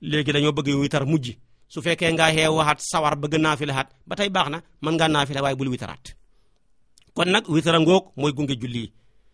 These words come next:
Lu ci nit maanaam yàkkamti, yàkkamti, bul julli jeexee rek gaaw dem tëri, fexeel ba teg ci safa witar, lu foor la. Ba ca tegu nag, safa witar dana la wax luñ cay jàng.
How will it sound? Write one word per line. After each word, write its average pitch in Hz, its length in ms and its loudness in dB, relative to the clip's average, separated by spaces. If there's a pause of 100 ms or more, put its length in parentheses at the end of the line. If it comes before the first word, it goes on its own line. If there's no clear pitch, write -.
(160)
Lu 196 160 -4
ci 233 140 0
nit 208 160 0
maanaam 175 360 4
yàkkamti, 151 500 -2
yàkkamti, 139 400 -6
bul 131 200 -8
julli 139 200 -8
jeexee 135 220 0
rek 180 220 -2
gaaw 131 220 -4
dem 120 140 -8
tëri, - 300 -10
fexeel 139 300 -6
ba 127 100 -6
teg 131 160 -8
ci 123 60 -8
safa 113 240 -6
witar, 110 260 -10
lu 120 80 -8
foor 131 280 -2
la. - 100 -14 (1700)
Ba 175 140 0
ca 233 140 4
tegu 220 240 4
nag, 202 140 4 (460)
safa 185 340 4
witar 196 280 4
dana 185 180 2
la 185 100 4
wax 175 140 2
luñ 180 160 0
cay 180 180 0
jàng. 151 220 0